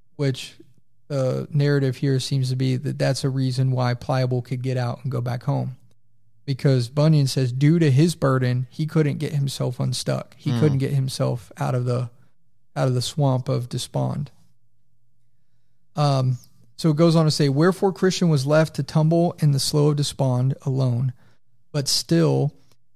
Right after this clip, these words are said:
Speaker 1: he endeavored to struggle to that side of the slough that was furthest from his own house." So he was able to struggle.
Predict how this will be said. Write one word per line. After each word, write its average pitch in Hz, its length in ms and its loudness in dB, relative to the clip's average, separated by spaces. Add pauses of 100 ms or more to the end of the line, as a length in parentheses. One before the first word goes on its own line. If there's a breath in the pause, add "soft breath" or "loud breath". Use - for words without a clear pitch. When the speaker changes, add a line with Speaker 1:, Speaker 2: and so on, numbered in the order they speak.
Speaker 1:
he 160 220 0
endeavored 147 600 2
to - 140 -4
struggle 135 760 0 (380 soft breath)
to 147 140 2
that 143 220 0
side 156 520 2
of 151 220 -4
the 147 80 0
slough 131 560 2
that 131 180 -2
was 135 180 -2
furthest 160 520 0
from 147 260 0
his 135 240 0
own 139 200 0
house." - 640 -4
So - 200 -4
he 147 160 4
was 139 160 0
able 143 220 2
to 123 80 -2
struggle. 147 720 0